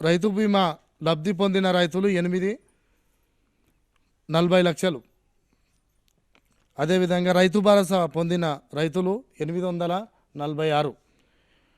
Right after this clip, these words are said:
అరవై మూడు, అరవై మూడు లక్షల నాలుగు వేల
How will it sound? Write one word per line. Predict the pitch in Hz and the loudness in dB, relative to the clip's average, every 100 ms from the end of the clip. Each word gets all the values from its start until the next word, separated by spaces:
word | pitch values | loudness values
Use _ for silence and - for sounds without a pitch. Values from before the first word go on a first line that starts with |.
| _ _ _ - | _ _ _ -4
అరవై | 143 170 | -2 0
మూడు, | 185 185 175 | 0 0 -2
అరవై | 151 151 160 190 | 0 0 0 0
మూడు | 190 180 | 0 0
లక్షల | 175 160 - 160 185 262 _ - _ _ - | -2 -2 -2 2 0 -2 _ -20 _ _ -8
నాలుగు | 151 165 190 185 | 0 2 2 0
వేల | 180 175 196 | -2 -2 -4